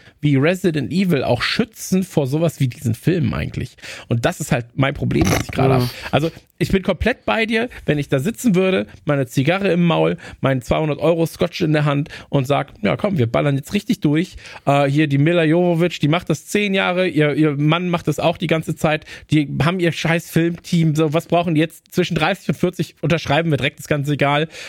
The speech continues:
Speaker 1: Machen wir nächstes Jahr, machen wir den Film. So. Von der Perspektive aus gesehen, die absolut richtige Entscheidung. Einfach zu sagen, die kennen sich da eh aus, der hat doch mal Resident Evil gespielt, das ist doch so ein Gamer und dann lassen wir den da mal machen. Ähm, aus der anderen Sicht ist natürlich,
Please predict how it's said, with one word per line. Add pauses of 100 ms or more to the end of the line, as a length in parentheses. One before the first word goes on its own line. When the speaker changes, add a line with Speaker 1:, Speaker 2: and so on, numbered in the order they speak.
(100)
Speaker 1:
Machen
wir
nächstes
Jahr,
machen
wir
den
Film. (300)
So. (1080)
Von
der
Perspektive
aus
gesehen, (180)
die
absolut
richtige
Entscheidung.
Einfach
zu
sagen, (280)
die
kennen
sich
da
eh
aus, (240)
der
hat
doch
mal
Resident
Evil
gespielt,
das
ist
doch
so
ein
Gamer (300)
und
dann
lassen
wir
den
da
mal
machen. (380)
Ähm, (420)
aus
der
anderen
Sicht
ist
natürlich,